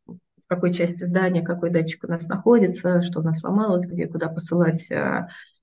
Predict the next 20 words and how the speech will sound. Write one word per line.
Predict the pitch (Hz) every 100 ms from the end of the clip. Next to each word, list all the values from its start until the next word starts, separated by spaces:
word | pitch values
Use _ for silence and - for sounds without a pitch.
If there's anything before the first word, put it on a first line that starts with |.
| -
ремонтного | 175 175 175 175
рабочего. | 180 208 247 - 180 160 - - _
Я | 180
помню, | 214 226 196
простейшие | 196 202 208 220 - 180
примеры | 196 214 254 220
были, | 185 175
которые | 175 175 175
нам | 170
рассказывали, | 175 180 190 175 170 170 165 160 156 - _
э, | 160
собственно, | 160 160 - 160
компании. | 175 185 190 185 165 170 - - _ _ -
А, | 170 175 175 165 165 - -
ну, | 202 180 -
ты, | 226
например, | 214 214 208 -
понимаешь, | - 208 233 226
что | - - 185
вот | 185 180